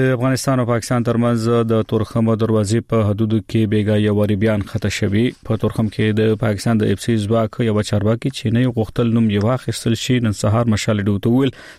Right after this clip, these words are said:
تېره شپه یو واري بیا د پاکستاني ځواکونو او افغان طالبانو ترمنځ په نښته کې د سپکو او درنو وسلو ډزې شوې دي. دغه چارواکي وایي،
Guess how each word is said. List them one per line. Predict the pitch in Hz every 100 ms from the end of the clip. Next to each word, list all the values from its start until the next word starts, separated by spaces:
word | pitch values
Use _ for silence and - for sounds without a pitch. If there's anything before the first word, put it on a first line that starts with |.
| -
تېره | 143 131 -
شپه | - 127
یو | 117 113
واري | 110 107
بیا | 123 107
د | 101 104
پاکستاني | 98 - 107 113 113
ځواکونو | 110 101 - 147 139
او | 113
افغان | 113 113 113 104
طالبانو | 101 117 120 -
ترمنځ | 107 120 120 -
په | 104
نښته | - 127 123 -
کې | 127 127 110 - - 117
د | 117 107
سپکو | - 151 - 117
او | 107
درنو | 113 117 104
وسلو | 104 - 110 104 101
ډزې | 113 120 107 -
شوې | 98 95
دي. | 113 147 - - - -
دغه | 113 107
چارواکي | 110 107 101 107 113
وایي، | 120 120